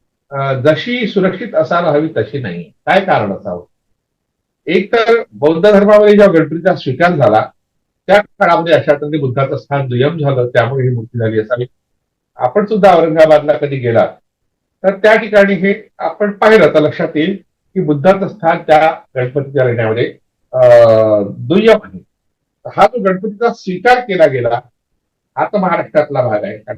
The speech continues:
महाराष्ट्रात साधारणतः एक हजार बौद्ध, अ, एक हजार लेण्या आहेत. त्यातल्या आठशे लेण्या ह्या बौद्ध लेण्या आहेत. पूर्ण भारतात बाराशे लेण्या आहेत. त्या बाराशे लेण्यापैकी एक हजार लेण्या एक-, एक-, एकट्या महाराष्ट्रात आहेत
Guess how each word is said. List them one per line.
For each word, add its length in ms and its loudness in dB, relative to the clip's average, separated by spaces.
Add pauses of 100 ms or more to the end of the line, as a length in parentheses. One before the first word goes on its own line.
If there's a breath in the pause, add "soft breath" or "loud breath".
महाराष्ट्रात 500 -4
साधारणतः 760 2 (640)
एक 280 0
हजार 280 6
बौद्ध, 340 -4
अ, 240 -6
एक 200 -6
हजार 260 0
लेण्या 260 -6
आहेत. 140 -10 (760)
त्यातल्या 340 4 (160)
आठशे 520 0
लेण्या 240 2
ह्या 160 4
बौद्ध 320 2
लेण्या 280 -2
आहेत. 140 -8 (460)
पूर्ण 260 4
भारतात 460 4
बाराशे 500 0
लेण्या 240 -6
आहेत. 120 -12 (420)
त्या 80 -8
बाराशे 480 2
लेण्यापैकी 520 -4 (520)
एक 240 -2
हजार 240 0
लेण्या 260 -2
एक-, 460 -8
एक-, 200 -4
एकट्या 500 0
महाराष्ट्रात 540 -2
आहेत 160 0